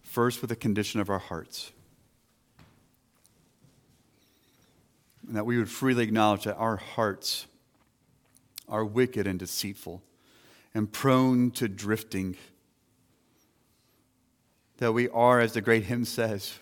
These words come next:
prone to wander, prone to leave the one I love. And when we get there, we're so tempted to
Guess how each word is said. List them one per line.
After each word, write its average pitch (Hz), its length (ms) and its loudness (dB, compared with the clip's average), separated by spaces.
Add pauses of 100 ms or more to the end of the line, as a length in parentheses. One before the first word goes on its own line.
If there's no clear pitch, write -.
(120)
prone 135 300 -2
to - 160 -8
wander, 120 880 -2 (1000)
prone 127 260 2
to 131 120 -6
leave 131 600 0
the 123 100 -4
one 120 240 -2
I 101 140 -2
love. 101 560 -8 (4000)
And 98 100 -8
when 104 100 0
we 131 120 0
get 127 280 0
there, 110 160 2
we're 101 140 -4
so 143 480 0
tempted 101 760 -4
to 92 280 -10